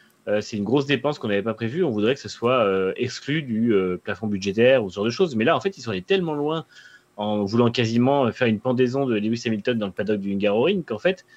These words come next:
au bout d'un moment, il, enfin, c'est, c'est, c'est n'importe quoi. Et ils ont été totalement déraisonnables. Et, euh,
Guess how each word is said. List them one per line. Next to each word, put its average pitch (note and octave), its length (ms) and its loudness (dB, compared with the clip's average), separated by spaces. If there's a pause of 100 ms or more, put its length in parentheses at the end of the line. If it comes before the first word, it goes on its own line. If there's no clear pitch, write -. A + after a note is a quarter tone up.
(380)
au - 20 -4
bout A2 100 4
d'un G#2+ 100 4
moment, D3+ 320 4
il, A2 140 0
enfin, F#2 440 -10
c'est, - 160 -16
c'est, F2 240 -10
c'est - 160 -10
n'importe - 300 -8
quoi. F#3 260 -2 (340)
Et F#2+ 160 2
ils F#2+ 140 2
ont G2+ 40 8
été - 140 2
totalement A#2+ 360 4
déraisonnables. A2+ 680 4
Et, F2+ 240 0
euh, F2+ 320 -4